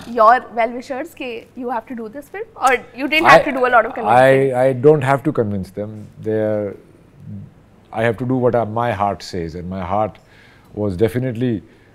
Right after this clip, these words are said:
Speaker 2: uh, for the underdog, uh, that he has eventually become in our, in our country। And he was a very tall leader। He was, uh, uh, um,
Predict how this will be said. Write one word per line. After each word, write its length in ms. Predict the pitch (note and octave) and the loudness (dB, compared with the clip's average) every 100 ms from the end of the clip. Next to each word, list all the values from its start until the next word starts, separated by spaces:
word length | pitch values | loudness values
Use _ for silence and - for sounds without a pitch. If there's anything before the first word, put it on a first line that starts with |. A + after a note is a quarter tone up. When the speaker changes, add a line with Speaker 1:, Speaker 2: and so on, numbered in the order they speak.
| - | -8
Speaker 2:
uh, 360 | F#2+ F#2+ F#2 D#2+ | -4 -4 -4 -8
for 200 | - G#2 | -8 -4
the 140 | G2 G2+ | -2 -2
underdog, 480 | G#2+ A2 A2 A2 A2 | 0 2 4 4 0
uh, 760 | - _ - - F#2+ F#2 F2 F2+ | -6 _ -20 -12 -6 -6 -6 -8
that 220 | G2 F#2+ D#2+ _ - | -4 -4 -6 _ -12
he 300 | F#2+ F2+ F#2+ | -8 -6 -4
has 220 | F#2+ F#2 D#2+ - - _ - - - - A2+ G#2+ | -4 -6 -8 -16 -20 _ -20 -20 -20 -20 -14 -6
eventually 520 | A2 G#2+ G2 G#2+ G2 | -2 -2 -2 -4 -4
become 260 | G#2 A#2+ A2 | -4 -4 -4
in 100 | G2 | -4
our, 120 | F#2 | -6
in 340 | F#2 - F#2 F2+ | -8 -10 -10 -10
our 200 | F2 F#2 | -10 -10
country। 320 | F2+ G2 G2+ - _ _ _ - | -12 -10 -12 -14 _ _ _ -10
And 80 | G2 | -6
he 100 | G#2 | -2
was 160 | A2 G#2 | -2 0
a 100 | G#2 | 0
very 240 | A#2 A2 G2 - _ _ - | 0 0 -4 -12 _ _ 0
tall 180 | A#2+ C3 | 4 4
leader। 460 | A#2 A#2+ A#2 B2 A2+ | 2 0 2 2 2
He 180 | G#2+ | 0
was, 240 | G#2 G#2+ F#2+ - | 0 0 -2 -4
uh, 300 | G#2+ G2+ G2+ | -2 0 0
uh, 400 | F2+ F#2+ F#2 F#2 E2+ | -2 -4 -4 -4 -6
um, 240 | F2+ F2 | -8 -8